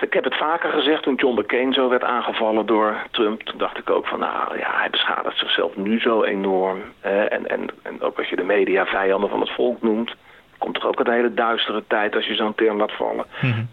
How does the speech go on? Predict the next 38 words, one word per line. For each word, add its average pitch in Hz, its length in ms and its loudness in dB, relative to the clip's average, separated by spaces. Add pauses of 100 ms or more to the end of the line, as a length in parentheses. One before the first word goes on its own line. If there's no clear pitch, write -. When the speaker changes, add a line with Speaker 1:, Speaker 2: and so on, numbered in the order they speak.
Speaker 1:
Nu 90 160 0
is 92 80 4
het 98 120 -2
al 104 200 4
over 131 280 4
met 127 200 2
Trump. 123 400 2 (120)
Nou, 117 200 -4 (200)
er - 120 -8
zijn 101 180 -2
veel 131 200 4
voorbeelden 117 420 2
te 110 100 -4
noemen. 127 260 0 (680)
Maar 101 220 -2
dit 165 260 2
is 127 180 -2
toch - 180 0
wel 117 140 2
heel 104 200 2
pikant. 101 560 -2
En 110 160 0 (400)
kijk, 147 340 0
tot 143 180 0
nu 208 100 2
toe - 140 -2
konden 147 420 4 (440)
zijn - 200 0
echte - 240 0
fans 127 380 2
zeggen 113 300 0
van... 95 120 0
ja, 92 360 0
maar - 80 0
ja, 95 160 0
waar 107 160 -2
zijn 110 180 0
nou, 101 280 0